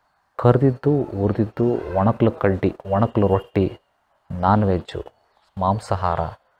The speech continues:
drinks, ಮದ್ಯಪಾನ, ಧೂಮ್ರಪಾನ, ತಂಬಾಕು ಸೇವನೆ ಮಾಡ್ತಾರೆ.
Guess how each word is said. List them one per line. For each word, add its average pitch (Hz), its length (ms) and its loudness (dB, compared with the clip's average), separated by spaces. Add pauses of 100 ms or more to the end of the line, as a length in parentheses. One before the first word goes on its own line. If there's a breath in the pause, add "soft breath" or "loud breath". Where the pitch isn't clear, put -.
(760)
drinks, 110 800 2 (1200)
ಮದ್ಯಪಾನ, 101 540 2 (300)
ಧೂಮ್ರಪಾನ, 107 600 0 (440)
ತಂಬಾಕು 110 420 2
ಸೇವನೆ 95 360 -4
ಮಾಡ್ತಾರೆ. 85 580 -4